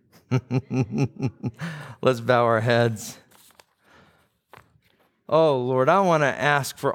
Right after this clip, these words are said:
all of us, ooh, myself included. Oh, I want to ask for all of us, Lord, please. Let our lives demonstrate, God,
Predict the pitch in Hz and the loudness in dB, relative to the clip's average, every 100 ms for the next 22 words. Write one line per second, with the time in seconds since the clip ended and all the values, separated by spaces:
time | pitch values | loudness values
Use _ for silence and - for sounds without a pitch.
0 | - 151 151 135 123 113 - - - 226 | 2 2 2 2 0 0 -2 -6 -2 -2
1 | - - 139 151 - 208 190 170 - 160 | -2 -4 -2 0 2 2 2 -4 -2 0
2 | 147 113 98 _ _ - - - _ _ | 0 -2 -6 _ _ -20 -20 -20 _ _
3 | _ _ _ _ _ _ - 175 120 - | _ _ _ _ _ _ 0 0 -2 -10
4 | - _ _ _ - 190 196 151 - 175 | -18 _ _ _ 0 2 4 2 2 0
5 | 170 - - - 127 - 147 175 160 123 | 0 -4 -6 0 0 0 2 4 2 0
6 | - 131 117 - 110 104 98 - 165 156 | 0 0 0 -6 -8 -6 -8 -4 0 2
7 | 107 87 - - _ _ _ _ _ _ | 0 -6 -12 -14 _ _ _ _ _ _
8 | _ _ _ _ _ _ _ _ _ _ | _ _ _ _ _ _ _ _ _ _
9 | _ - - - _ 160 214 240 170 202 | _ -20 -20 -20 _ 2 2 2 2 4
10 | 202 185 180 180 131 135 175 165 - - | 4 4 4 0 0 0 2 0 -4 0
11 | 147 123 143 127 113 90 | 0 2 2 2 0 -6